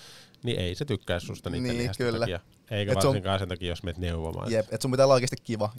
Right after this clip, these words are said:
Speaker 2: ja olla persoonallisuus,
Speaker 1: Mm.
Speaker 2: et jos sä na-, haluat naisen tykkäävän susta.
Speaker 1: Eikä mennä neuvomaan, miten tehdään
Speaker 2: Eikä
Speaker 1: joku liike.
Speaker 2: todellakaan. "Hei, ootko kokeillut tälleen? Laitapa tälle, kädet
Speaker 1: Mm.
Speaker 2: vähän siihen lanteelle, teepä tälle. Tunnet sä
Speaker 1: Mm.
Speaker 2: tän täällä?"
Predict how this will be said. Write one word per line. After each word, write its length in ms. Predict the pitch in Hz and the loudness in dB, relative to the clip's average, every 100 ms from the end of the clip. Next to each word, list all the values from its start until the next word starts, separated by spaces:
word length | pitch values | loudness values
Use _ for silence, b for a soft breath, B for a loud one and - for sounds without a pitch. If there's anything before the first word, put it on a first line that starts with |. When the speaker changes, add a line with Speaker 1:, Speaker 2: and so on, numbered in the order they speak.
| - | -6
Speaker 2:
ja 60 | 110 | 0
olla 180 | 113 104 | 0 0
persoonallisuus, 800 | 110 107 107 104 107 110 110 98 - | 0 0 0 0 -2 -4 -4 -6 -8
Speaker 1:
Mm. 60 | |
Speaker 2:
et 80 | 110 | -8
jos 140 | 113 | -8
sä 60 | - | -6
na-, 140 | 110 98 | -6 -6
haluat 200 | 113 110 | -6 -4
naisen 260 | 110 104 110 | -4 -6 -6
tykkäävän 400 | - - 117 120 | -10 -8 -8 -8
susta. 200 | 120 117 | -2 2
Speaker 1:
Eikä 200 | 113 107 | 4 4
mennä 160 | 101 95 | 2 2
neuvomaan, 460 | 95 85 82 82 | 0 -2 -4 -4
miten 200 | 85 85 | -4 -4
tehdään 160 | 82 123 | 0 0
Speaker 2:
Eikä 100 | 120 | 2
Speaker 1:
joku 100 | 110 | 2
liike. 100 | 107 | 2
Speaker 2:
todellakaan. 340 | 107 104 107 101 - | 2 0 -2 -4 -8
"Hei, 80 | 165 | -4
ootko 140 | 190 262 | 0 2
kokeillut 260 | 220 190 | 2 2
tälleen? 260 | 208 185 123 | 2 2 2
Laitapa 220 | 151 160 | 0 -2
tälle, 220 | 170 147 | -2 0
kädet 200 | 123 135 | 4 4
Speaker 1:
Mm. 40 | 123 | 4
Speaker 2:
vähän 120 | 120 | 4
siihen 140 | 120 | 4
lanteelle, 360 | 113 113 110 110 | 4 4 4 2
teepä 220 | 165 160 | 0 -4
tälle. 260 | 180 139 110 | 0 0 2
Tunnet 200 | 175 180 | 2 4
sä 40 | |
Speaker 1:
Mm. 40 | 156 | 6
Speaker 2:
tän 80 | |
täällä?" 320 | 143 123 110 | 6 4 2